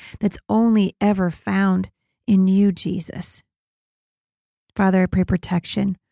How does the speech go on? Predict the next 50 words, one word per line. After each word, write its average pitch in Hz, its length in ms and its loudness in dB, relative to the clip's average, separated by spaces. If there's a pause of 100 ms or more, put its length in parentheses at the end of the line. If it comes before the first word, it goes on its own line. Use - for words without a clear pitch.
(160)
over 185 220 2
our 175 80 2
families, 185 600 0 (180)
protection 196 720 -2
over 185 240 -2
our 185 140 0
marriages, 175 540 0
protection 196 720 -4 (340)
over 214 260 0
our 180 120 0
ministries. 190 880 0 (1300)
Father, 202 160 2
your 202 160 4
word 214 240 2
says 208 180 0
in 196 80 4
Second 196 300 0
Timothy 202 380 2
that 180 140 2
you 196 140 2
did 202 140 2
not 208 300 0
give 214 200 0
us 185 200 0
a 180 40 0
spirit 190 380 0
of 185 80 0
fear, 175 240 0
but 170 100 0
of 175 160 -2
power 196 380 2
and 170 240 0
love 180 260 2
and 180 140 -2
a 170 60 2
sound 180 440 0
mind. 160 240 0
And 165 80 2
Holy 185 240 2
Spirit, 175 360 0
we 190 160 2
need 180 200 0
you 180 100 0
now 170 200 0
more 170 180 0
than 170 140 -2
we've 185 160 -2
ever 202 240 0
needed 180 340 0
you. - 240 -2